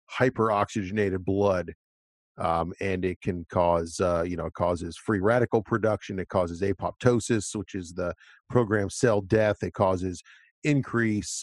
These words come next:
um, temperature. And so actually reperfusion injury can cause way more problems than the initial insult. In fact, your body can do pretty well anaerobically. It knows how to do things, uh, anaerobically, but you send a rush of oxygen there.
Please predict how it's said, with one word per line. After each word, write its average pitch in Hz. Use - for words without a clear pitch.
um, 92
temperature. 107
And 95
so 95
actually 104
reperfusion 120
injury 92
can 104
cause 98
way 123
more 117
problems 101
than 107
the 92
initial 92
insult. 90
In 90
fact, 110
your 117
body 127
can 117
do 117
pretty 110
well 107
anaerobically. 98
It 107
knows 117
how 107
to 95
do 104
things, 87
uh, 90
anaerobically, 98
but 98
you 95
send 104
a 87
rush 101
of 92
oxygen 104
there. 113